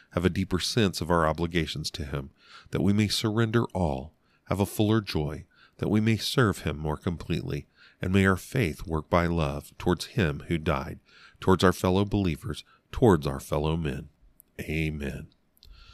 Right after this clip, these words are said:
All right, now the evening devotion from Spurgeon's Morning and Evening for February twenty-sixth.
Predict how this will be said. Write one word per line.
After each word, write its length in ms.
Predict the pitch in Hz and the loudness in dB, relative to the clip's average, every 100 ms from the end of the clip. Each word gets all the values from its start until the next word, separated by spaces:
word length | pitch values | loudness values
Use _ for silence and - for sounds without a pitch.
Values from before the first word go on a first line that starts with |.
| - _ | -20 _
All 100 | 107 | -4
right, 260 | 107 95 - | 0 0 -2
now 180 | 82 87 | -2 -2
the 180 | 78 76 | -2 -4
evening 260 | 90 87 | -4 -4
devotion 640 | 73 71 80 95 - 151 147 | -4 -4 0 0 0 -2 -4
from 240 | - 76 | -6 -10
Spurgeon's 460 | 73 90 80 78 76 | -4 0 0 -2 -4
Morning 240 | 82 78 | -4 -4
and 80 | 73 | -6
Evening 340 | 78 90 104 | -6 -4 -4
for 160 | 92 76 | -6 -8
February 480 | 73 87 82 76 71 | -6 -6 -4 -6 -6
twenty-sixth. 800 | - 82 71 - - 76 - | -6 -8 -6 -10 -4 -4 -6